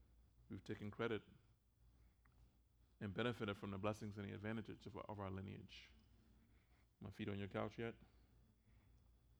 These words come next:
If you are saying to yourself right now, "Man, this is hard to take. I cannot carry all of this personally." You're, you're, you're in this corner thinking, "What am I gonna do?"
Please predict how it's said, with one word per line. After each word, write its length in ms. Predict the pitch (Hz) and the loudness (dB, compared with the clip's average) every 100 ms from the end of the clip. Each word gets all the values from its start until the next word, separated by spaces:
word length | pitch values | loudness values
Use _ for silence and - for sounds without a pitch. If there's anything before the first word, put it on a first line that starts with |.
| - - - - - - - - - - | -20 -20 -20 -20 -20 -20 -20 -20 -10 -6
If 100 | 98 | -2
you 160 | 113 127 | 4 6
are 100 | 120 | 6
saying 360 | - 120 113 107 | 4 0 2 2
to 40 | |
yourself 400 | 104 98 110 101 | 0 2 2 2
right 180 | 104 101 | 2 2
now, 180 | 101 98 101 | 2 2 0
"Man, 140 | 101 | 0
this 220 | 104 - | -2 -2
is 80 | 95 - - | -8 -8 -4
hard 380 | 101 104 104 98 | 0 2 0 -2
to 80 | 107 - - | -8 -14 -18
take. 100 | - - - - - - - - _ - - - - - - - - - - - | -18 -18 -20 -20 -20 -20 -20 -20 _ -20 -20 -20 -20 -20 -20 -20 -20 -20 -20 -6
I 100 | 98 - | -4 -4
cannot 380 | - 120 107 101 - - | -4 -2 0 -2 -6 -4
carry 240 | 110 101 - | -2 -2 -2
all 260 | 104 107 | -2 0
of 80 | 107 101 | -2 -2
this 260 | 98 - - - | -4 -6 -14 -16
personally." 580 | - 101 - - - - - - - - - - - - - - - _ _ - - - - - - - - - - 113 | -12 -12 -10 -12 -14 -16 -20 -20 -20 -20 -20 -20 -20 -20 -20 -20 -20 _ _ -20 -20 -20 -20 -20 -20 -20 -20 -20 -12 -2
You're, 220 | 107 - | 0 0
you're, 160 | 117 104 | 0 0
you're 160 | - 107 | 0 -2
in 140 | 123 110 | 0 0
this 140 | 104 | -2
corner 260 | - - 107 98 | -4 -4 -4 -4
thinking, 200 | 98 98 | -4 -6
"What 120 | 139 | -6
am 100 | 151 | -6
I 40 | 113 | -6
gonna 220 | 104 90 - - | -6 -8 -10 -12
do?" 160 | - | -8